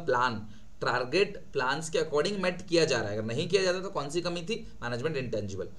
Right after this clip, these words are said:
किया जा रहा है, employees are happy and satisfied and, uh, there is orderly, uh, orderliness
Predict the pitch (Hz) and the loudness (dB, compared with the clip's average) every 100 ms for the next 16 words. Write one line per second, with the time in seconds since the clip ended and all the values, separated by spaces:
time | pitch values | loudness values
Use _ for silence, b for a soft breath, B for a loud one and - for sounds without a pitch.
0 | b b - 175 202 190 156 165 139 151 | b b 2 6 8 8 6 6 4 0
1 | 170 196 196 185 139 - 196 196 165 175 | 4 6 6 6 2 2 0 2 0 2
2 | 139 139 139 143 - B B 139 175 143 | 4 4 4 2 2 B B 2 2 0
3 | 139 - 131 131 127 160 165 185 - 127 | -6 -2 0 0 4 6 6 4 2 6
4 | 143 160 160 131 131 131 135 170 170 170 | 6 6 2 2 2 4 6 6 6 2